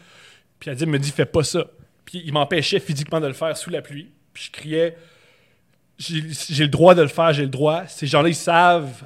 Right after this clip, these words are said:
à quoi s'attendre vu qu'ils vivent sur Sherbrooke. C'est écrit dans le bail. C'est écrit dans le bail que des gars viennent sonner chez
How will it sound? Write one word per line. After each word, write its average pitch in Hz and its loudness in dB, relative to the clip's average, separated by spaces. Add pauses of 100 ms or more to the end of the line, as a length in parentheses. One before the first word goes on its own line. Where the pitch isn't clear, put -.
(120)
à 160 -12
quoi 160 -2 (120)
s'attendre 156 -2
vu 139 -8
qu'ils 147 -10
vivent 156 -4
sur 127 -12
Sherbrooke. 131 -8
C'est - -8
écrit - -2
dans 151 8
le 131 0
bail. 127 4 (240)
C'est - -4
écrit 180 -4
dans 160 6
le 135 -2
bail 156 8
que 143 0
des 139 2
gars 151 6
viennent 139 0
sonner 147 0
chez 139 -2